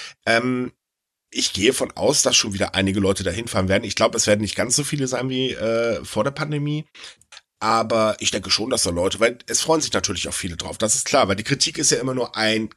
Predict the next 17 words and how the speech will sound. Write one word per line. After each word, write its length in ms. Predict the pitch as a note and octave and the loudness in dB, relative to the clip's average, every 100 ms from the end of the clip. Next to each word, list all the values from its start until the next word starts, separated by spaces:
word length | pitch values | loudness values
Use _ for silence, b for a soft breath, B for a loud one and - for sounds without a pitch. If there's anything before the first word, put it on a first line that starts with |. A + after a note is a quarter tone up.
| _ | _
kleiner 380 | - F#2 G2 F#2+ | -10 -6 -4 -4
Teil. 400 | F2 D#2 D2+ - _ _ - | -6 -6 -8 -12 _ _ -8
Der 80 | |
größere 360 | F#2 G#2 C3+ C3+ | -6 -2 -2 -2
Teil 280 | - G#2+ G2 | -2 -2 -2
wird 180 | A#2+ C3+ | -8 -8
sich 140 | - | -8
darauf 220 | G2 G2 | -6 -6
freuen, 260 | - G#2+ G#2+ | -4 -4 -4
da 80 | F2 | -6
kann 140 | G#2 | -6
man 80 | G#2 | -6
natürlich 400 | F2+ A2 G#2 - | -4 -6 -6 -8
von 120 | F2 | -10
ausgehen. 540 | - A2 - E2 F2+ - _ _ _ _ _ - | -8 -6 -6 -6 -10 -12 _ _ _ _ _ -8
Ähm, 220 | A2 A2+ A#2 | -4 -4 -4
ich 300 | C#3+ - | -6 -6